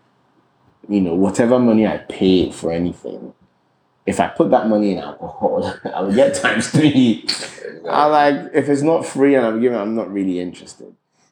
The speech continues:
Speaker 1: You know, so I evolved into that space of thinking more about, um, a service-based business where,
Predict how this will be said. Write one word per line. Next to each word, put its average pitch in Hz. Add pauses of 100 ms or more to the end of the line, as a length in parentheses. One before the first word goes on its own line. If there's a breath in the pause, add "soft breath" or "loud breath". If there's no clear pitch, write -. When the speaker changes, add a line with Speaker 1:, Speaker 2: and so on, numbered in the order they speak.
(120)
Speaker 1:
You 95
know, 67
so 120
I 123
evolved 127
into 117
that 95
space 95
of 82
thinking 104
more 95
about, 67 (600)
um, 69 (520)
a 98
service-based 107 (440)
business - (560)
where, 92